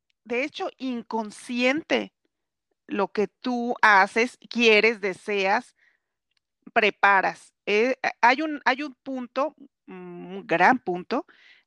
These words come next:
que tú ya ni tienes conciencia de eso. Entonces,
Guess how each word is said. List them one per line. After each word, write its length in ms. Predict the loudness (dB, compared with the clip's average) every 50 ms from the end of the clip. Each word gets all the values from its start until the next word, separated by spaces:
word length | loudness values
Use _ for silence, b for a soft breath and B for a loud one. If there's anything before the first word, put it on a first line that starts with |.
| b b _
que 120 | -2 0
tú 140 | 2 4 4
ya 100 | 4 4
ni 120 | 2 -2
tienes 280 | -4 -4 -4 -4 -4 -6
conciencia 500 | -8 -10 -8 -6 -8 -6 -4 -4 -2 -2
de 300 | 0 0 0 0 -2 -4
eso. 280 | -6 -8 -12 -14 -14 _ _ _ _ _ _ _ _ _ _ _ _ _ _ _ -8
Entonces, 560 | -8 -2 2 2 2 2 2 -2 -4 -4